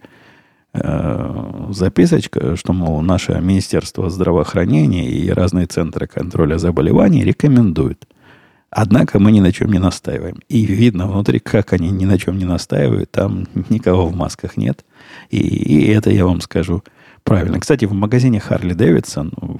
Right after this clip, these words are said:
в котором я провёл, э, целых четыре дня потом для, для своих курсов, там вообще грозный знак висит. Н-, нарисована маска,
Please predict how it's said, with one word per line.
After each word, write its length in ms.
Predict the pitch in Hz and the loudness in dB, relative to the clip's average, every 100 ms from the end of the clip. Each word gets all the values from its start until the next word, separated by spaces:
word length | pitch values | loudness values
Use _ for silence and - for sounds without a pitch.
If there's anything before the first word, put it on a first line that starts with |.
| - | -14
в 200 | - - | -18 -8
котором 760 | - - 92 85 90 80 82 110 | -4 0 0 0 -2 -4 -6 -2
я 180 | 107 90 | 0 0
провёл, 540 | - 90 90 71 - - | 2 2 4 2 -4 -8
э, 160 | 85 - - - _ | -8 -10 -14 -18 _
целых 420 | - - - - | -10 -8 -8 -14
четыре 440 | - - - 95 82 | -14 -10 -4 -2 -2
дня 280 | 95 113 - - _ | -4 -4 -4 -10 _
потом 340 | - 90 78 76 | -4 -2 -2 -4
для, 480 | 87 80 73 76 78 | -4 -4 -4 -4 -2
для 140 | 98 | -2
своих 320 | - - 90 | -2 -4 -4
курсов, 440 | - 160 143 113 - _ _ _ _ | 2 2 2 -2 -4 _ _ _ _
там 220 | - 101 90 | -2 0 0
вообще 260 | 92 - 131 | 0 2 2
грозный 420 | 113 92 90 87 | 4 2 2 -2
знак 280 | - 82 - | -6 -8 -4
висит. 340 | 87 - - - | -4 -4 -8 -8
Н-, 220 | - 95 - | -6 -6 -4
нарисована 880 | 90 85 87 104 101 - 98 92 | -4 -4 2 2 2 0 -4 -4
маска, 400 | 92 160 147 - | -2 -2 -4 -10